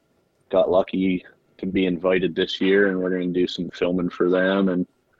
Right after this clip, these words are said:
hopefully a couple podcasts while we're down, well, yeah, while we're down there. And should be a good time.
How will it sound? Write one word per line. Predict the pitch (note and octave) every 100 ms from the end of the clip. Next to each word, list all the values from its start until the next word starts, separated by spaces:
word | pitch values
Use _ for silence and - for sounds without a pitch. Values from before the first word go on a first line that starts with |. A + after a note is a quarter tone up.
| _ _
hopefully | G2 - F#2+
a | G2
couple | G2 F#2
podcasts | - F#2+ F#2+ - F#2+ G2+ -
while | F#2+
we're | F#2 F2
down, | F#2 F#2+ _ -
well, | G#2+ G2+ F2+ - _
yeah, | B2+ G#2 E2 -
while | F#2 G2 G2 G2+ G2+
we're | F#2+ F#2
down | G#2+ A#2+ G2+
there. | A#2+ - _ _ _ _ _ _ _
And | G#2 G#2 G2+ G2 F#2+ - _ _ _ _
should | - B2+
be | A#2
a | G2
good | G#2 -
time. | A2 A#2+